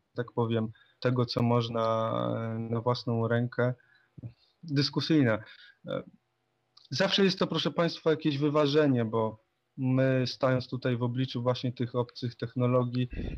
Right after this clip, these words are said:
tych cywilizacji, jest kwestia z tego, co my korzystamy i świadomości, jak to przekujemy. Ja dzisiaj jeszcze nie zdążyłem tego wątku poruszyć, ale jest szereg technologii na Ziemi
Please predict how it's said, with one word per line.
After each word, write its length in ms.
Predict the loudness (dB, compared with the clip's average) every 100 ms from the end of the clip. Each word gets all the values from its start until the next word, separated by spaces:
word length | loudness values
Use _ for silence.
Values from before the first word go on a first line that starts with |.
| -6
tych 140 | -6
cywilizacji, 720 | -4 -4 -2 0 2 0 0
jest 140 | -4 -4
kwestia 360 | -6 -4 -2
z 60 | -4
tego, 260 | -2 -2 -2
co 180 | 0
my 120 | 0 0
korzystamy 720 | -2 -4 -4 -2 2 2 0
i 140 | -4
świadomości, 760 | -2 0 2 2 2 0 -4 -4 _ _ _
jak 180 | -2 0
to 100 | -4
przekujemy. 640 | -4 -6 0 2 4 4 4
Ja 60 |
dzisiaj 240 | 2 0 0
jeszcze 200 | 0 0
nie 100 | 2
zdążyłem 380 | 2 2 2
tego 260 | 2 0 0
wątku 340 | 0 -2 -4
poruszyć, 540 | -4 -2 -2 0 -2 2
ale 220 | 2 2 -2 _ _ _ _ -2
jest 400 | 0 0 0 -2
szereg 400 | 0 0 -2 -8 _ -16 -6
technologii 600 | -4 0 2 4 2 2 0
na 140 | 0
Ziemi 420 | 0 0 2 0